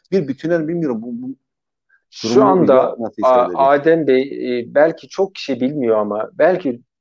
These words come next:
Speaker 2: Türkiye Cumhuriyeti tarihinin en ağır aile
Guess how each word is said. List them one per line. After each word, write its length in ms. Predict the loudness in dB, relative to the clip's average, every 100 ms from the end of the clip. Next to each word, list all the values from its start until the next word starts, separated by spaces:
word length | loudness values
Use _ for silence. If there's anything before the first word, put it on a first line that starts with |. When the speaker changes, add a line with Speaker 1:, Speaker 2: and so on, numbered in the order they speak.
| _
Speaker 2:
Türkiye 460 | -10 -10 -2 0 0
Cumhuriyeti 560 | 0 0 2 2 0 -4
tarihinin 800 | 0 2 2 0 0 0 0 -8 _ _ _ 0
en 320 | 2 4 2 0
ağır 500 | 2 4 4 4 0 _ _ _ _ -2
aile 800 | 2 4 4 4 4 4 4